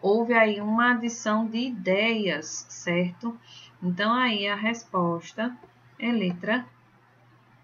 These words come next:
B,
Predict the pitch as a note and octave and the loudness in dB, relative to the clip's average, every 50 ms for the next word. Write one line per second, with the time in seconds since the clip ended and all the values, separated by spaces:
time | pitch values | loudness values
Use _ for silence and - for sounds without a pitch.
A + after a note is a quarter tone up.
0 | _ _ _ _ _ - _ _ _ _ _ _ _ _ _ _ _ _ _ _ | _ _ _ _ _ -20 _ _ _ _ _ _ _ _ _ _ _ _ _ _
1 | _ _ - - - _ _ _ _ _ _ _ - - F3+ E3+ F3+ G3+ A3 A3 | _ _ -20 -20 -20 _ _ _ _ _ _ _ -16 -12 -10 -2 0 0 2 0
2 | F#3 F3 | -2 -4